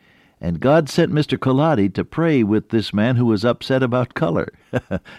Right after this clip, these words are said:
Isn't that poetic justice? But wait, do you know what Mister Kolati prayed when he got down on his knees beside this gentleman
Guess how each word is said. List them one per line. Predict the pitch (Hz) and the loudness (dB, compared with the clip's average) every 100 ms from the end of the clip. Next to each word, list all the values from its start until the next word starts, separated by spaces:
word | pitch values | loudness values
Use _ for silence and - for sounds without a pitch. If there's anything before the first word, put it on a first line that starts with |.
| - | 0
Isn't | 123 127 123 | 2 2 0
that | 131 127 - _ | 0 0 -6 _
poetic | 120 127 131 127 | 0 2 2 0
justice? | - 131 131 165 - - _ - | 0 0 0 -6 -6 -16 _ -2
But | 131 | 2
wait, | 156 214 214 - - _ _ - - - _ - | 6 6 4 0 -16 _ _ -20 -20 -20 _ 0
do | 131 | 6
you | 165 | 6
know | 180 196 | 6 4
what | 175 170 | 4 2
Mister | 180 - - | 0 0 0
Kolati | 131 127 143 156 147 | 2 4 4 4 0
prayed | - 107 110 117 127 127 131 131 _ _ | 0 2 4 4 2 0 -8 -10 _ _
when | - 110 | 0 2
he | 110 | 2
got | 107 | 2
down | 95 120 | 4 2
on | 120 113 | 4 0
his | 92 | 0
knees | 104 117 120 113 | 2 4 4 0
beside | 101 101 - 104 113 92 | -2 -2 0 0 0 0
this | 110 101 - - | -2 -4 -14 -10
gentleman | 80 104 110 101 104 | -4 -2 -2 -4 -4